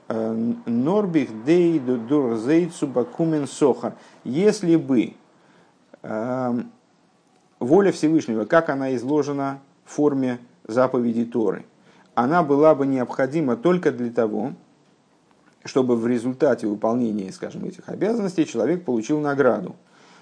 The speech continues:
А, «Цудерграйхна майлов и худу веканал». Либо он,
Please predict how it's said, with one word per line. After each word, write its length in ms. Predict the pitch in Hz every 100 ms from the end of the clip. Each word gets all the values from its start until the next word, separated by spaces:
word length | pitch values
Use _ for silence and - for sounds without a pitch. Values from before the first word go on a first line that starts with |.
| _
А, 220 | - 120
«Цудерграйхна 720 | 120 127 127 123 175 180 175
майлов 400 | 135 127 160 156
и 80 | 131
худу 280 | 127 143 139
веканал». 720 | 127 123 117 127 123 117 110 120
Либо 560 | 113 131 135 120 110 - - -
он, 340 | 120 117 -